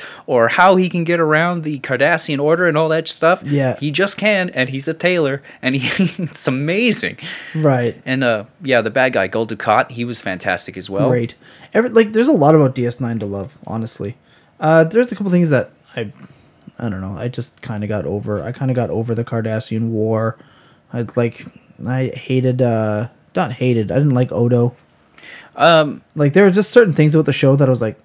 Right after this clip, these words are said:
Speaker 2: "Yeah."
Speaker 1: I could understand not liking Odo. He's, comparatively, he's bland next to everyone else.
Speaker 2: I think he's meant to be, though, which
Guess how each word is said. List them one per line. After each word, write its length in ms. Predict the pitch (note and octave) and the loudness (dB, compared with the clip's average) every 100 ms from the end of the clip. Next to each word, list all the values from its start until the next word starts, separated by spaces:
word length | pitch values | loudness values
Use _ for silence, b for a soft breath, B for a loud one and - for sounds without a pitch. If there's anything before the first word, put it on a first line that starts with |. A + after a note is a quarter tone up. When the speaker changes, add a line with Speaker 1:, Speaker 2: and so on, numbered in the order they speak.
| - | -4
Speaker 2:
"Yeah." 380 | F3+ F3 D#3 C#3+ - | 0 2 0 -4 -4
Speaker 1:
I 120 | D#3+ | -2
could 100 | G3 | 0
understand 640 | G3 F#3 - C3 C#3+ C#3 A#2+ | -2 -2 -2 0 0 -4 -4
not 320 | A#2 A#2 A2 | 0 0 0
liking 340 | G#2 G2+ G2+ | -2 -4 -10
Odo. 420 | - G2+ G2 F2+ - _ | -8 -8 -8 -10 -16 _
He's, 280 | C3+ B2+ - - - | -10 -8 -10 -14 -12
comparatively, 920 | - C3 - C3 D3 D#3+ E3+ E3 G#3 G#3 | -6 -6 -2 0 2 0 -2 -2 -4 -4
he's 240 | D3 A#2+ | -6 -6
bland 500 | - A#2+ B2 F#2+ F#2 B2 | 0 2 2 -2 -6 -6
next 300 | A#2+ A2+ - | -4 -4 -6
to 100 | D#2 | -6
everyone 360 | G#2 G#2 G2 | -4 -6 -6
else. 380 | F#2 E2 - - _ | -8 -10 -14 -16 _
Speaker 2:
I 20 | - | 0
think 140 | D#4 | 4
he's 160 | F#3 C#3 | 6 6
meant 280 | C#3+ G3 - | 4 4 2
to 60 | |
be, 200 | C#3 B2 | 0 2
though, 200 | A2+ A2 | 2 0
which 320 | G#2+ B2 - | -2 -4 -8